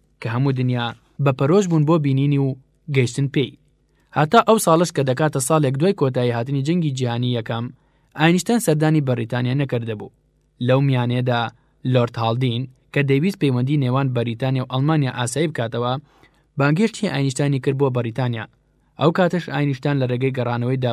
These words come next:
بوو لە ئەمریکاوە بۆ ئەڵمانیا، بەڵام لە بەریتانیا ئەو پێشوازیە گەرمەی لێ نەکرا، چونکە لەلایەکەوە هێشتا کەش و هەوای جەنگ کۆتایی نەهاتبوو کە ڕقێک لە لای ئینگلیزەکان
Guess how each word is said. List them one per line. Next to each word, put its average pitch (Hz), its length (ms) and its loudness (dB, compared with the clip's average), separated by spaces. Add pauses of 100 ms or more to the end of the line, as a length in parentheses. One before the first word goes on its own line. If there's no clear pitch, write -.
بوو 117 200 -4 (200)
لە 127 120 -4
ئەمریکاوە 127 520 0
بۆ 143 120 -2
ئەڵمانیا، 123 420 -2 (480)
بەڵام 127 280 4
لە 117 120 0
بەریتانیا 123 520 -2
ئەو 170 140 -2
پێشوازیە 120 520 -2
گەرمەی 123 280 -2
لێ 156 140 0
نەکرا، 123 240 -4 (520)
چونکە 214 320 0
لەلایەکەوە 131 560 2 (340)
هێشتا 180 400 2
کەش 143 180 -2
و 123 140 -2
هەوای 131 240 2
جەنگ 135 200 -2
کۆتایی 123 360 -2
نەهاتبوو 120 520 -4 (280)
کە 127 80 -2 (100)
ڕقێک 143 380 0
لە 120 120 2
لای 139 140 0
ئینگلیزەکان 120 580 -4